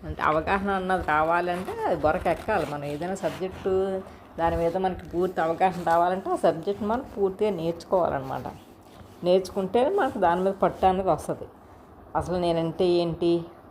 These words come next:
ఆ, నేను ఎందుకు ఇలా ఉన్నాను, అసలు ఈ జీవితం అంటే ఏంటి, ఎందుకు అందరూ ఇలా ఉంటున్నారు, ఆ, ఇలా కాకుండా అలా ఉంటే బాగుంటుంది కదా,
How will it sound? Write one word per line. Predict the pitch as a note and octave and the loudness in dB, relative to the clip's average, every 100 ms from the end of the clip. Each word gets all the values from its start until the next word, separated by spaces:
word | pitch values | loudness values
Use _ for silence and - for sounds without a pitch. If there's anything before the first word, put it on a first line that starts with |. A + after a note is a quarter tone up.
| - - - - - | -20 -20 -20 -20 -8
ఆ, | D3+ D3+ C#3+ C#3 - - | -4 -2 -4 -8 -12 -12
నేను | C#3 D3 D3 D#3+ | -8 -4 0 0
ఎందుకు | D#3+ D3+ D#3+ | 0 -2 2
ఇలా | E3+ F3 | 4 4
ఉన్నాను, | E3 E3 E3 E3 E3 D#3+ - - - - - - | 4 0 0 0 -2 -4 -10 -20 -20 -20 -14 -8
అసలు | D#3 F3+ | -6 0
ఈ | F3 | 0
జీవితం | C#3 D3+ E3 F#3 | 0 0 0 0
అంటే | D#3 C#3+ E3+ | 0 0 -2
ఏంటి, | E3 D#3+ E3+ E3 E3 - - | 0 -2 0 0 -2 -8 -12
ఎందుకు | D3+ D#3 F3 | -6 -2 2
అందరూ | F3 D#3+ E3 | 2 4 2
ఇలా | D#3 C#3 | 4 4
ఉంటున్నారు, | E3 E3 D#3+ E3+ D#3+ D#3+ E3 E3 - - - - - - | 4 2 -4 -6 -2 0 0 0 -2 -6 -8 -8 -14 -10
ఆ, | C#3 C#3+ | -6 -4
ఇలా | C#3 D3 | 0 2
కాకుండా | D#3 E3 D3+ D#3 D3 | 6 6 4 4 6
అలా | D3 | 6
ఉంటే | E3+ D#3+ E3+ | 4 2 0
బాగుంటుంది | D3 D#3 E3 D#3+ D#3 - | 4 4 4 -2 -2 -2
కదా, | D3+ E3 | 0 0